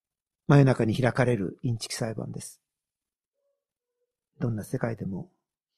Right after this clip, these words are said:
真夜中に人の生き死にを分けるような重大な裁判が開かれるなんてことはありません。取ってつけたインチキ裁判が開かれて、イエスは有罪。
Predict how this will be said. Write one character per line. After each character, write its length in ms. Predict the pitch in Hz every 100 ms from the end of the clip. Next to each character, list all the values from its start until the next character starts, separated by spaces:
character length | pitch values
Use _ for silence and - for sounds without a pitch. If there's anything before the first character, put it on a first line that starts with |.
| _ _
真 140 | 104 113
夜 80 |
中 260 | 113 98 92
に 220 | 123 117 _ _ _ _ _ _ _ -
人 220 | - 113
の 100 | 101
生 80 | -
き 100 | -
死 160 | -
に 120 | 107 98
を 60 |
分 120 | 98
け 120 | - 123
る 80 |
よ 160 | 113 98
う 40 |
な 180 | 92 - 156
重 220 | 127 110
大 200 | 117 110
な 120 | 123
裁 220 | - 127
判 160 | 107 98
が 80 | 156
開 200 | 120 104
か 120 | 123
れ 80 | 127
る 60 |
な 100 | 104
ん 60 | 90
て 80 | -
こ 100 | 107
と 100 | 104
は 60 |
あ 40 | 113
り 60 |
ま 120 | 120 117
せ 120 | 117
ん。 80 | - _ _ _ _ _ _ _ _ _ _ _ _ _ _
取 160 | - 120
っ 20 |
て 120 | 107
つ 100 | -
け 120 | 131
た 300 | - - - -
イ 100 | 156
ン 60 | 117
チ 100 | -
キ 60 |
裁 220 | - 117 110
判 160 | 107
が 60 | 101
開 220 | 131 123
か 100 | 143
れ 100 | 135
て、 220 | - 120 _ _ _ _ -
イ 100 | 110
エ 60 | 87
ス 160 | -
は 80 | 104
有 180 | 98 98
罪。 260 | - 113